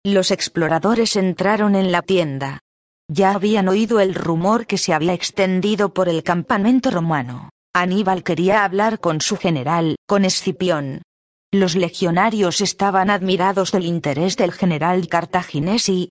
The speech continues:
en cierta forma, el suceso no había hecho sino acrecentar la leyenda del procónsul. Aníbal hasta la fecha se había limitado a entrar en combate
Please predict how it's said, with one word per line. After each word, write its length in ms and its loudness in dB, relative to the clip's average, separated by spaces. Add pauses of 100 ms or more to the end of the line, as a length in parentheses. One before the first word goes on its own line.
en 220 0
cierta 420 0
forma, 540 0 (100)
el 160 4
suceso 560 -2
no 160 2
había 320 2
hecho 240 0
sino 320 0
acrecentar 720 -2
la 140 2
leyenda 500 2
del 200 -2
procónsul. 920 -4 (480)
Aníbal 480 0
hasta 280 -2
la 140 2
fecha 380 -2
se 180 0
había 300 2
limitado 600 0
a 100 2
entrar 420 0
en 160 -2
combate 680 0